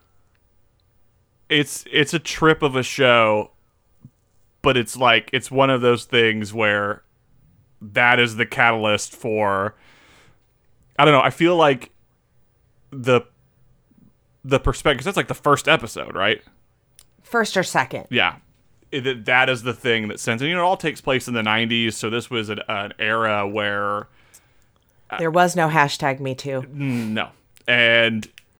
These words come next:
Speaker 1: it is, ba-, I mean, that is what sends the show down the path and turn, and, like, f-,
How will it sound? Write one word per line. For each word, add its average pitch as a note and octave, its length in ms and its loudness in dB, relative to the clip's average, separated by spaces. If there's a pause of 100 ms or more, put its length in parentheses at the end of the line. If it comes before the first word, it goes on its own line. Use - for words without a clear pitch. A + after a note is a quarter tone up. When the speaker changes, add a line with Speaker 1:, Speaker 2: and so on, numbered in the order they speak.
(260)
Speaker 1:
it B2+ 240 0 (500)
is, A#2+ 200 -6
ba-, C3+ 440 0
I A#2+ 40 0
mean, A#2+ 160 -2
that B2+ 200 4
is A#2+ 140 0
what A#2 260 -2
sends A#2+ 520 0
the A2+ 100 -4
show A2 400 0
down G#2 400 0
the G2 80 -2
path G#2+ 460 2
and G2+ 240 -12
turn, A#2+ 360 -8
and, G#2+ 160 -8
like, G#2 200 -10
f-, - 200 -20